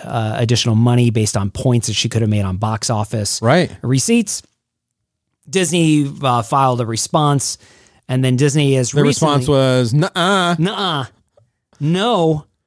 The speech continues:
Speaker 2: No, I think
Speaker 1: Don't
Speaker 2: their response was actually, "How dare you?"
Speaker 1: It was sort of like a, <gasps> it was like a
Speaker 2: What?
Speaker 1: clutch the pearls moment. Like,
Speaker 2: "I'm
Speaker 1: "Oh."
Speaker 2: sorry. I thought we were dealing with important things."
Speaker 1: That's right. It was a, like, "Don't you know that covid is going on?"
Speaker 2: Yeah.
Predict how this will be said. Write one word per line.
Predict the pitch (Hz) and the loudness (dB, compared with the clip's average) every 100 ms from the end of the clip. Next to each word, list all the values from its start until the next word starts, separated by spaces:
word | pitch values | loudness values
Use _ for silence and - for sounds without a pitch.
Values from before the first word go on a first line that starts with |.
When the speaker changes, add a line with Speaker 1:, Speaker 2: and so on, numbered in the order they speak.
| - | -2
Speaker 2:
No, | 170 | 0
I | |
think | 170 | 2
Speaker 1:
Don't | 190 | 2
Speaker 2:
their | 226 | 2
response | 180 190 180 | 2 0 0
was | 147 | 0
actually, | 147 156 - 147 127 117 | 0 -2 0 2 2 0
"How | 466 453 113 - _ | 0 0 -2 -10 _
dare | 147 123 110 | 0 2 0
you?" | 104 98 214 | -2 -2 -2
Speaker 1:
It | 226 | 0
was | 254 240 | 0 0
sort | 240 208 | 0 -2
of | 156 | 0
like | 160 151 | -2 -2
a, | 135 120 | -4 -4
<gasps> | 247 403 508 523 440 285 202 _ | -2 0 0 0 0 -2 -6 _
it | - | -4
was | 190 147 | -2 0
like | - 135 | 2 4
a | 160 | 4
Speaker 2:
What? | 427 | 4
Speaker 1:
clutch | 494 - - | 4 4 2
the | 208 | 0
pearls | - 175 175 240 | -2 -2 -2 -2
moment. | 226 226 254 311 | -2 -2 0 -2
Like, | 208 170 139 | -2 -2 0
Speaker 2:
"I'm | 170 415 | 2 2
Speaker 1:
"Oh." | - 359 151 131 | 2 2 0 -2
Speaker 2:
sorry. | - - 156 143 143 208 | -6 -2 0 2 2 2
I | 233 | 0
thought | - 160 | 0 0
we | 147 | 2
were | 156 | 0
dealing | 156 185 202 | 0 0 2
with | 208 | 2
important | 233 - 370 381 160 - | 0 2 0 2 -2 0
things." | 139 | 0
Speaker 1:
That's | 175 156 | 2 0
right. | 165 123 - | -2 -4 -4
It | 147 | -2
was | 170 165 160 | 0 0 0
a, | 151 | 0
like, | 147 135 | 0 0
"Don't | 160 220 | 0 0
you | 240 | 2
know | 190 | 2
that | 156 - | 0 -2
covid | 135 147 196 | 0 2 2
is | 190 | 0
going | 180 208 208 | 0 2 2
on?" | 196 226 311 311 | 0 0 -2 -2
Speaker 2:
Yeah. | 156 | -4